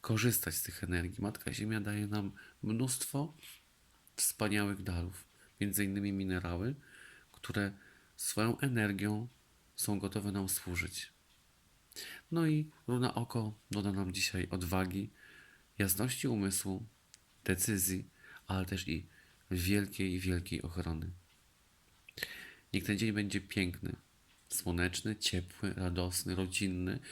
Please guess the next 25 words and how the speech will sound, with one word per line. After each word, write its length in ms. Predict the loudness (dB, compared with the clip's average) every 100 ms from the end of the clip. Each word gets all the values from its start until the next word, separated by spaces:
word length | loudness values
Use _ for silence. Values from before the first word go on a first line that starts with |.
| -14 -6
twórczy, 540 | 0 2 2 0 -2
kreatywny, 760 | 0 0 0 0 0 0 -2 -4 -8 -20 -20 -20 -20 -20 -20 -6
po 80 | 0
to, 160 | 0
aby 280 | 2 2 0 -4 -20 _ 0
jutro 360 | 0 0 -2
było 220 | -2 0 2
jeszcze 300 | 2 -2 -4
piękniejsze. 640 | -6 -2 -2 -2 -4 -10 _ _ _ _ -18 -16 -16 -18 -4
Życzę 240 | 0 2
Wam 280 | 2 2 0 -6 -18 -20 -2
wszelkiego 480 | 0 2 2 2 4
dobra 400 | 4 2 -2 -6 -10 _ -6
z 120 | -2
całego 380 | 4 4 4 2
serca. 480 | 0 -2 -4 -6 -8 -12 _ _ _ -18 -18 -20 -20 _
Pięknie 320 | 2 4 4
dziękuję 440 | 4 4 4 2 4
za 140 | 2
Waszą 360 | 0 0 0 2
obecność, 600 | 2 2 0 -2 -2 -2
za 320 | 0 0 0 -4 -12 -14 -16 -20 -10 -4
Wasze 540 | 0 2 2 0 0
wszystkie 480 | 0 2 2 2 0
słowa, 480 | 0 -2 -2 -4